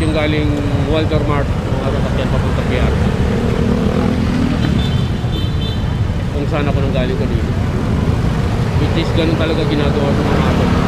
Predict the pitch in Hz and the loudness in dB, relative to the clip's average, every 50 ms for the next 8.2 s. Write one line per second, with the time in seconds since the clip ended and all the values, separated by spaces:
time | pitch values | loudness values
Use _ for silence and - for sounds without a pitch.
0 | - - - - - - - - - - - - - - - - - - - - | 2 2 2 2 0 2 0 0 0 0 0 0 0 0 0 0 0 0 0 0
1 | - - - - - - - - - - - - - - - - - - 135 147 | 0 0 0 0 0 -2 -2 -2 -2 -2 -2 -2 -2 -2 -2 -2 -2 0 0 0
2 | 156 160 160 165 160 160 156 156 156 151 151 151 151 147 147 147 147 143 135 139 | 0 0 0 0 0 0 0 0 0 0 0 0 0 0 0 0 0 0 0 0
3 | 139 - - - 127 - 135 131 - - - - - - 147 147 - - - 147 | 0 0 0 0 -2 -2 -2 -2 -2 -2 -2 -2 -2 0 0 0 0 0 0 0
4 | 147 143 143 - - - - - - 123 127 127 127 131 131 127 127 127 123 123 | 0 0 0 0 0 0 0 0 0 0 0 -2 0 0 0 0 0 0 0 0
5 | - - - - - - - - - 131 135 147 - 165 156 156 165 165 - 185 | 0 0 0 0 0 0 0 0 0 0 0 0 0 2 0 2 0 2 0 0
6 | 180 - - 147 147 143 - - - 135 135 139 - - - - 143 - - - | 0 0 0 0 0 0 0 0 0 0 0 2 2 2 2 2 2 2 2 2
7 | 143 143 143 139 139 135 - 147 135 135 135 131 - - 127 127 127 117 117 - | 2 2 2 2 2 0 0 0 0 0 0 0 0 0 0 0 0 0 0 0
8 | - - - | 0 0 0